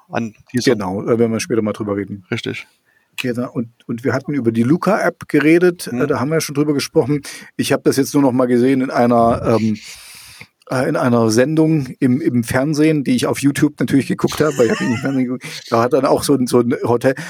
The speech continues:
Speaker 2: Und guckt mal, wie schön das ist hier mit der Luca-App. Ihr müsst da nur drüber scannen und dann seid ihr, dann wissen, müssen wir da keine Papiersachen mehr ausfüllen und so. Da, da hatte ich nur kurz geschmunzelt. Ja, okay, toll.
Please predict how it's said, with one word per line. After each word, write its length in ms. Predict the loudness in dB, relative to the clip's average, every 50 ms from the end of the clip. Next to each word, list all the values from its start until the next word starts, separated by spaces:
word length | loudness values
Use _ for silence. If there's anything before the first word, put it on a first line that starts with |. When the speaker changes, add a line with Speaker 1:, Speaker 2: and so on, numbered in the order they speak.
| -12 -8
Speaker 2:
Und 180 | -8 -8 -2 -2
guckt 240 | -2 -2 -2 _
mal, 160 | -2 0 0 0
wie 120 | 0 0
schön 240 | 0 2 0 2 2
das 160 | 0 0 -2
ist 100 | -6 -2
hier 160 | -2 0 0
mit 120 | 0 0 0
der 100 | 0 0
Luca-App. 420 | 0 -2 -4 -2 -2 -4 -4 0
Ihr 120 | 0 2 2
müsst 240 | 2 0 0 -2 0
da 60 | 2
nur 200 | 2 2 2 0
drüber 340 | 0 -2 0 0 0 -2 -2
scannen 380 | -2 -2 -2 0 0 0 -2
und 140 | -2 -2 0
dann 140 | 0 2 2
seid 240 | 4 2 2 2 2
ihr, 120 | 2 0
dann 260 | 2 0 -4 -4 -2 -2
wissen, 200 | -2 -2 0 0
müssen 240 | 0 2 2 2 2
wir 80 | 2
da 80 | 2 0
keine 240 | -2 -4 -6 -6 -4
Papiersachen 560 | -6 -10 -8 -2 0 2 2 2 0 0 -2
mehr 140 | -4 -2 -2
ausfüllen 500 | -2 -2 -2 -4 -4 -4 -2 -2 -2 -4
und 120 | -4 -4 0
so. 220 | 2 2 2 2 0 -10 -12 -14 -16 -12 _
Da, 180 | 0 0 0
da 140 | 2 4 2
hatte 180 | 2 2 0 -2
ich 80 | 0
nur 220 | 2 4 4 4 2
kurz 220 | 0 -2 -4 -2 -2
geschmunzelt. 680 | 0 0 2 2 2 2 2 2 2 0 0 0 0 0
Ja, 160 | 0 2 2
okay, 340 | 2 0 0 0 0 0 0
toll. 360 | 0 2 2 4 4 2